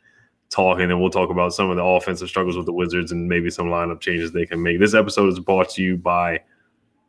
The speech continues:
Calm. Do you wanna know what makes LeBron James King James? Sleep. That's right. Sleep is his superpower.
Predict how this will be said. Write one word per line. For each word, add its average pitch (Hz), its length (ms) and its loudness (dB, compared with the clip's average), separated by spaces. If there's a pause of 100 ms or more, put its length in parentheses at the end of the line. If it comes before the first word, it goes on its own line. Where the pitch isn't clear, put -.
(200)
Calm. 120 540 4 (600)
Do 110 80 0
you 110 60 4
wanna 135 160 6
know 123 160 6
what 113 140 6
makes 107 340 2 (100)
LeBron 101 580 2
James 104 560 0
King 117 340 0
James? 123 460 2 (120)
Sleep. - 540 -2 (480)
That's 101 220 2
right. 90 320 -2
Sleep 123 280 0
is 107 120 0
his 101 200 -4
superpower. 101 600 -2